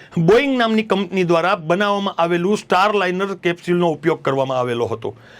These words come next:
આ સ્ટારલાઇનર કેપ્સ્યુલના એક્સપેરિમેન્ટ માટે જ આ બંને એસ્ટ્રોનોટને ઇન્ટરનેશનલ સ્પેસ સ્ટેશન ઉપર મૂકવામાં આવેલા હતા. આ ઇન્ટરનેશનલ સ્પેસ સ્ટેશન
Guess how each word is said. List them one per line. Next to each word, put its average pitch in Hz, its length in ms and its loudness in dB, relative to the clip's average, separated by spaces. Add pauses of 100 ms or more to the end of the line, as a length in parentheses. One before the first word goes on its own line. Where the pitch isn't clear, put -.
(240)
આ 147 40 0
સ્ટારલાઇનર 160 720 -2
કેપ્સ્યુલના 156 580 -4
એક્સપેરિમેન્ટ 185 600 -4
માટે 185 380 0
જ 180 200 -8
આ 160 80 0
બંને 180 340 0
એસ્ટ્રોનોટને 170 760 -2
ઇન્ટરનેશનલ 160 640 -4
સ્પેસ 151 280 -4
સ્ટેશન 139 380 -4
ઉપર 147 140 -2
મૂકવામાં 123 480 -2
આવેલા 107 240 -2
હતા. 104 240 -10 (500)
આ - 100 -10
ઇન્ટરનેશનલ 160 600 -4
સ્પેસ 190 280 0
સ્ટેશન 202 380 0